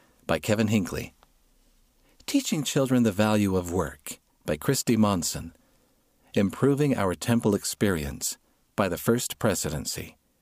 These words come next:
and Latter-day Saint Voices. End of contents,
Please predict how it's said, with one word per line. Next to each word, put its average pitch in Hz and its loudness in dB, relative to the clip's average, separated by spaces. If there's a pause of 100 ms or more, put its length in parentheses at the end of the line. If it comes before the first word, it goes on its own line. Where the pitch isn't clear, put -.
(200)
and 113 0 (320)
Latter-day 117 2
Saint 117 0
Voices. 78 -4 (1000)
End 143 0
of 131 2
contents, 87 -2